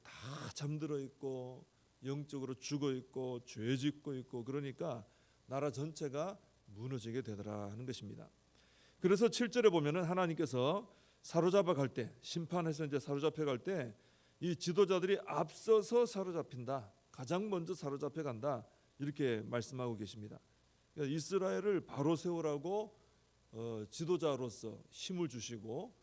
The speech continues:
또 이렇게 세워주셨는데 그 책임을 다하지 못하니까 가장 앞에 세워서 심판대로 끌려가게 하신다라는 것입니다.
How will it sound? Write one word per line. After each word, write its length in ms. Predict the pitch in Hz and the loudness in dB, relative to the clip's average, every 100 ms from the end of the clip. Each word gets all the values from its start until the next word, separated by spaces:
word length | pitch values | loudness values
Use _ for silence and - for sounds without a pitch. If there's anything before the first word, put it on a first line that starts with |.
| _ | _
또 80 | 107 | -12
이렇게 140 | 113 110 | -10 -10
세워주셨는데 1000 | - 185 156 117 120 110 110 165 123 - _ _ _ _ | -4 -2 -2 -2 -6 -6 -6 -4 -4 -8 _ _ _ _
그 160 | - 156 | -6 -4
책임을 460 | - 202 226 214 143 | -4 -4 0 2 2
다하지 300 | 127 127 143 | 2 0 0
못하니까 720 | 113 117 110 104 151 113 - _ _ | -4 -6 -6 -2 -2 -2 -8 _ _
가장 540 | - - - - 220 214 | -20 -18 -16 -12 -12 -10
앞에 460 | 151 147 - 180 170 | -6 -6 -8 -10 -8
세워서 640 | - 156 139 127 180 202 - - - | -4 -2 -2 -4 -6 -6 -10 -20 -14
심판대로 1160 | - 135 135 135 123 - _ - 127 175 196 - _ | -10 -10 -8 -10 -10 -14 _ -6 -2 -2 -4 -12 _
끌려가게 480 | - 196 196 139 113 | -8 0 0 0 -4
하신다라는 760 | 110 120 107 113 104 107 120 123 | -4 -6 -4 -4 -4 -6 -6 -6
것입니다. 400 | - 104 101 | -8 -10 -14